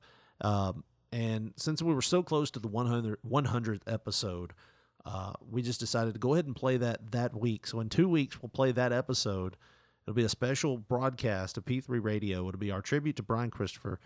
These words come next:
Uh, we won't play any commercials during that. This is just gonna be straight up interviews from people that knew him very well,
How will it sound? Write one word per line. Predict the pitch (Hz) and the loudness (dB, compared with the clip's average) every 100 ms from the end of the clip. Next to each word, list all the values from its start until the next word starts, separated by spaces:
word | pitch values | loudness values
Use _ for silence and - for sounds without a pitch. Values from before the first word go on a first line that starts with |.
| - - _ - | -18 -20 _ -8
Uh, | 107 98 95 | -4 -4 0
we | 120 | 0
won't | 107 120 170 160 - - _ | 2 2 2 0 -6 -18 _
play | - 123 131 | -2 0 0
any | 160 | -2
commercials | 135 123 110 110 95 90 | -2 0 2 0 -4 -4
during | 104 92 90 | -4 -4 -4
that. | 92 92 - | -6 -6 -6
This | 107 123 | -6 -4
is | 113 | -4
just | 120 | -6
gonna | 120 113 | -6 -6
be | 110 101 | -4 -4
straight | - 110 117 | -4 -2 0
up | 120 - - _ _ _ _ _ | -2 -4 -12 _ _ _ _ _
interviews | - 180 180 175 170 170 135 - _ | 0 2 2 0 2 0 -2 -8 _
from | - 120 | -6 0
people | 135 131 127 | 2 2 0
that | 120 | 0
knew | 120 123 | 2 2
him | 117 110 104 | 2 0 -2
very | 107 113 | -2 0
well, | 113 98 90 92 | 0 -2 -4 -8